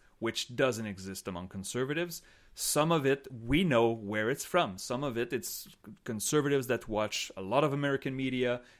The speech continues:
that watch Fox News, that were applauding Tucker Carlson. There are a minority of conservative, uh, movement in this country, but they are a vocal one.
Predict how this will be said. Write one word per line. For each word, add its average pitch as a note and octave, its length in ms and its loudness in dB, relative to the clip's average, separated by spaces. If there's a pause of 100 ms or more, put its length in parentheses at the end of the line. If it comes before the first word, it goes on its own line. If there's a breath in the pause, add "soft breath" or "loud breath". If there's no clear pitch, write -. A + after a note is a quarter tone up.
that G2 160 -4
watch G2 220 -2
Fox F#2 320 -2
News, E3+ 340 6 (220 soft breath)
that B2+ 240 2
were B2+ 300 4
applauding C3+ 720 4
Tucker C3 320 -2
Carlson. C3 600 2
There F#3 160 8
are E4 120 8
a G#3+ 40 6
minority C#3+ 540 6
of A2 140 0
conservative, G#2+ 800 -6
uh, F2 160 -14
movement B2+ 480 -2
in B2 100 -8
this D3+ 220 -2
country, - 380 -10 (520 soft breath)
but B2 360 4
they B2 120 2
are A2 160 4
a G#2 60 -2
vocal F#3 380 0
one. G3 320 -2